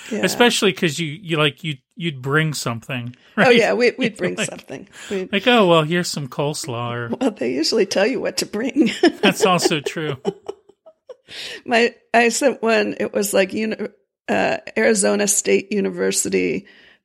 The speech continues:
Speaker 1: tailgate party, family tailgate party. And it was all these sisters, and they, and they were saying, "Okay, well, we're gonna bring this, you know, number of bottles of wine, and you bring this number of cases of beer," and whatever.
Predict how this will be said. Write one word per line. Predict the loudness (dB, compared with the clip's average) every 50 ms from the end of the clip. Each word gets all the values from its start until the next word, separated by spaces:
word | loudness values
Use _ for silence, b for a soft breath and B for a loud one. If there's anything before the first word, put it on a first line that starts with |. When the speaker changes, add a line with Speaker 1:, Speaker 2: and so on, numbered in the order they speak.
| _ _ _ _ _ _ _ -20 _ _ _
Speaker 1:
tailgate | -4 0 2 4 4 4 4 2 2 2 2 0 -2 -4 -4
party, | -2 0 0 0 0 -2 -4 -4 -6
family | -6 -2 0 0 0 0 0 -2 -2
tailgate | -2 -2 -2 -2 -2 -2 -2 -2 -2 -2 -4
party. | -6 -6 -4 -4 -4 -6 -6 -8 -10 B B B B B B B B B -4
And | -2 0 0 2 0 0 0
it | -2
was | -2 -2 0 2
all | 2 2 2
these | 2 0 0 0
sisters, | 0 0 0 0 0 0 0 -2 0 0 -2 -2
and | -2 -4 -4
they, | -4 -6 -8 -10 _ _
and | -4 -2 -2 -2 -4 -6 -8 -10 B B B B B B B B B 0
they | 2 2 2
were | 2 2
saying, | 2 2 2 2 2
"Okay, | 0 0 0 0 2
well, | 2 2 2
we're | 2 2 2
gonna | 2 2 0 0 0
bring | 0 0 0 2 0 0 -2 -4 -6 -8 _ _ _ _ _ _
this, | 0 0 0 0 -2 -4 -6 -8 _ _ _ _ _
you | 0 2 2
know, | 2 2
number | 2 2 0 2 2 2
of | 0 2 2
bottles | 2 2 4 2 2 0 0
of | -2 -2
wine, | 0 0 0 0 0 0 0 -2
and | -2 -2
you | -2 -2
bring | -2 -2 -2 -2 0 0
this | 0 0 0 0 -2 -4 _ _ _ -6
number | -4 -2 -2 0 0 0
of | -2 0
cases | 0 0 2 2 2 0 -2 -4
of | -4 -8 -6 -2
beer," | 0 2 2 2 2 2 0 0
and | -2 -4 -6
whatever. | -4 -4 -4 -4 -2 -2 -4 -4 -4